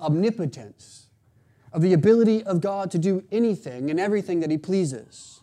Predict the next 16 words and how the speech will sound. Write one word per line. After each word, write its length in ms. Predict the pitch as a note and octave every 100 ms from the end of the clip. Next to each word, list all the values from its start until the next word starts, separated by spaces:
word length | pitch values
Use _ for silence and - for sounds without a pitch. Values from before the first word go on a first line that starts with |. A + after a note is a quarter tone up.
| _ _ _ _ _ _ E3+
The 80 |
sovereignty 720 | D3+ - A3 A#3 G#3 F3 D#3+
of 120 | C#3 B2
God, 380 | C#3 A#2 G#2+ - _ _
to 80 | -
bring 260 | D3+ G#3 G#3+
both 240 | F#3+ F3+
the 80 | F#3
good 340 | D3 A3 A3+ A3
and 100 | F#3
the 60 |
bad 340 | D#3+ F#3+ G3 G3
according 380 | E3 F#3 F3 F3
to 100 | D#3+
his 420 | D#3+ F3+ D#3+ -
word. 520 | D#3+ F#3+ F3+ C3+ A2+